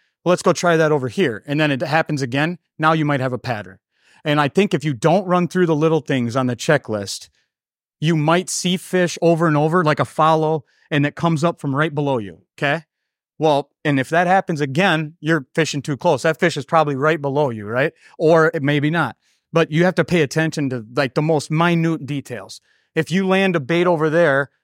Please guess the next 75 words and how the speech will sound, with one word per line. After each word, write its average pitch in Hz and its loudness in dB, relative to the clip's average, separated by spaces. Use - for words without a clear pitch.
and 151 -2
then 147 0
a 123 -4
fish 185 0
boils, 143 2
like, 139 -2
you 147 0
know 151 0
what 151 0
I 143 -2
mean? 156 -4
There, 156 0
it's 165 -2
just, 185 -2
there's 165 0
a 151 0
lot 160 4
of 156 0
different 156 -2
things 147 -4
you 147 -2
have 139 -2
to 135 -12
pay 147 -2
attention 123 -6
to. 123 -6
What 175 4
kind 175 0
of 156 -4
grass 156 4
are 143 0
you 123 0
fishing? 117 -6
What 143 0
kind 160 0
of 156 0
weeds 156 -2
are 135 0
you 120 -4
fishing? 107 -10
You 131 -4
know, 127 0
is 151 0
it 151 2
a 135 0
mixture? 143 -2
Does 127 -2
it 127 -2
have 147 0
stuff 156 -2
on 156 0
the 139 -2
weeds? 107 -4
Is 139 0
it 139 -2
clean 160 0
weeds? 117 -6
I 143 0
mean, 156 0
it 143 -4
gets 170 -2
so, 165 4
you 170 4
have 196 4
to 175 0
run 170 2
through 175 2
the 151 4
most 151 2
minute 151 0
little 156 0
details. 156 -4
And 143 -6
I 139 -6
think 165 -2